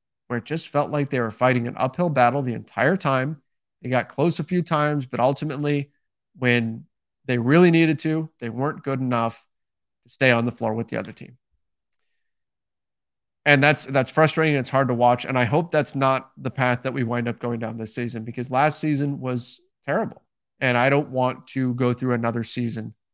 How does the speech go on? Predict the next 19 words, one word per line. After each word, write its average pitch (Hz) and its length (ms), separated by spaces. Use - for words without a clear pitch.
like 110 220
that. 120 240
I'm 110 100
hoping 120 240
Lakers 156 320
fans - 260
don't 127 160
have 117 120
to 127 60
go 123 140
through - 260
that - 160
kind 110 120
of - 60
season - 260
again. - 240
May 180 220
says, 147 400
"If 170 400